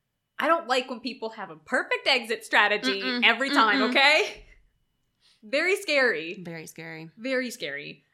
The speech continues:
Speaker 1: Uh, it really creeps me out specifically when the car is driving by and the doctor's trying to talk to the police and you know that he knows that's the doctor.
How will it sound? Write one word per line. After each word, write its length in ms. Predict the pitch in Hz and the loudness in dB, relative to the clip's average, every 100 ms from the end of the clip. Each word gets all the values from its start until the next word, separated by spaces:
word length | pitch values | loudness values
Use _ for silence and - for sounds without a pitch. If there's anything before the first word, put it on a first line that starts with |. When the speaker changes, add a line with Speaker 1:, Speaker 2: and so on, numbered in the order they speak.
| - | -2
Speaker 1:
Uh, 180 | 220 - | -2 -2
it 120 | 302 269 | -6 -10
really 260 | 226 359 392 | -4 -2 -2
creeps 280 | - 269 - | -4 -10 -8
me 60 | 233 | -4
out 280 | 208 - _ _ | -4 -6 _ _
specifically 800 | - 208 302 349 359 208 185 170 | -16 -12 -10 -8 -8 -8 -10 -10
when 140 | 196 175 | -14 -14
the 80 | |
car 360 | 160 - 302 349 | -10 -2 0 0
is 140 | 180 190 | -4 -4
driving 340 | 180 165 170 | -4 -4 -6
by 360 | 170 151 147 143 | -4 -4 -4 -6
and 80 | 180 | -10
the 60 | 180 | -6
doctor's 420 | 170 175 - 214 | -4 -4 -8 -10
trying 200 | 208 185 160 - | -10 -10 -14 -20
to 80 | |
talk 200 | - 190 | -8 -8
to 60 | 180 | -8
the 80 | 170 | -16
police 520 | - 330 294 208 214 _ _ _ _ - | -14 -10 -8 -8 -12 _ _ _ _ -14
and 140 | 220 | -10
you 120 | 226 240 | -10 -8
know 380 | 220 240 208 | -6 -4 -4
that 140 | 196 202 | -6 -10
he 100 | 214 | -12
knows 380 | 196 202 190 180 | -8 -8 -8 -10
that's 200 | 160 - | -12 -14
the 80 | 156 | -8
doctor. 640 | 151 170 170 - 165 - | -4 -4 -6 -12 -12 -14